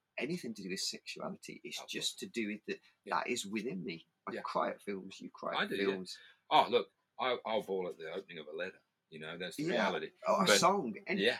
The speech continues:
Speaker 1: it doesn't
Speaker 2: It
Speaker 1: matter. And
Speaker 2: doesn't,
Speaker 1: it,
Speaker 2: no.
Speaker 1: to, to actually to own your emotions, to, to, to really be able to step into your masculine as well at a point, but to step into your feminine is super important. I remember we were, um, I, I'm a barber, and we cut out at Download Music Festival.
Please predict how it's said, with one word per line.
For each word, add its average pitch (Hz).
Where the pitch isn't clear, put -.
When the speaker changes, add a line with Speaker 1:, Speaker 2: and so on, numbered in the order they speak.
Speaker 1:
it 156
doesn't 147
Speaker 2:
It -
Speaker 1:
matter. 139
And 95
Speaker 2:
doesn't, 117
Speaker 1:
it, -
Speaker 2:
no. -
Speaker 1:
to, 127
to 131
actually 131
to -
own 110
your 147
emotions, 160
to, -
to, -
to 120
really 131
be 113
able 107
to 101
step -
into 127
your 123
masculine 131
as 113
well 123
at -
a -
point, 180
but -
to -
step -
into 135
your 139
feminine 131
is 127
super -
important. -
I 120
remember 147
we 120
were, 117
um, 107
I, 101
I'm 107
a 92
barber, 139
and 104
we 107
cut 107
out 98
at -
Download 107
Music -
Festival. -